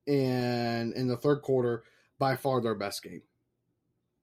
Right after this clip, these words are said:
or best quarter of the entire season.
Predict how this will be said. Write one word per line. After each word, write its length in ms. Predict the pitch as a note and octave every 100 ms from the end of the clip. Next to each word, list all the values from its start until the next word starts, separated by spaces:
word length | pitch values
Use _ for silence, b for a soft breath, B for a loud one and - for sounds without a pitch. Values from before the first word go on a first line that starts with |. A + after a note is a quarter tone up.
| -
or 80 | B2
best 240 | A#2+ -
quarter 320 | - A2 F2+ -
of 420 | C3+ B2+ A#2 G#2 -
the 480 | G#2+ A2 G#2 F#2+ F#2+ _ _ _ _ _ _ _ _ -
entire 340 | B2 - A#2+ G#2
season. 400 | G#2+ G2 F2+